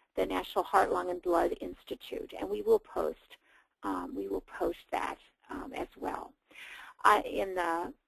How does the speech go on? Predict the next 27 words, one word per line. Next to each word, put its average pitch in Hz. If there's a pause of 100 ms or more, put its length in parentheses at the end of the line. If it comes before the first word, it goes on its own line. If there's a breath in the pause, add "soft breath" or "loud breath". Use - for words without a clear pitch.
(260)
in 180
the 160 (580)
online, 175
uh, 175
P -
D 175
F 165
of 190
this, 156 (720)
this 349 (160)
PowerPoint. - (1120 soft breath)
I'm 202
glad 196
to 427
hear 370
this 359 (100)
is -
helpful. -
Thank -
you -
very -
much. 190 (100)
Um, 208
are 240
there 247
more 240
questions? 247